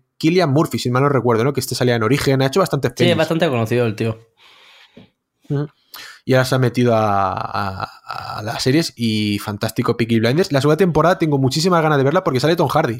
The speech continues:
Speaker 2: Hostia.
Speaker 1: El, el, el de Furia en la carretera,
Speaker 2: Sí, sí,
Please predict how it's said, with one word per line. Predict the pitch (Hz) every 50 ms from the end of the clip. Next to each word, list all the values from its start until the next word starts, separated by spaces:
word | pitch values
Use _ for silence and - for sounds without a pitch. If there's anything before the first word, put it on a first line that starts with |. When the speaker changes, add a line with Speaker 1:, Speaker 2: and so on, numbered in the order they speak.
| - - -
Speaker 2:
Hostia. | - - 147 143 127 - - _ _ _ _ _ _ _ -
Speaker 1:
El, | - 113 110 110 110 110 113
el, | 104 110 120 120 120 120 120 _ _ _
el | - 123 120 120 117
de | 113 113 117 120 120 117 117 113 117 117 113 117 117 110
Furia | - - - - 160 156 156
en | 147
la | 143 131
carretera, | 135 123 120 107 147 139 143 131
Speaker 2:
Sí, |
sí, | -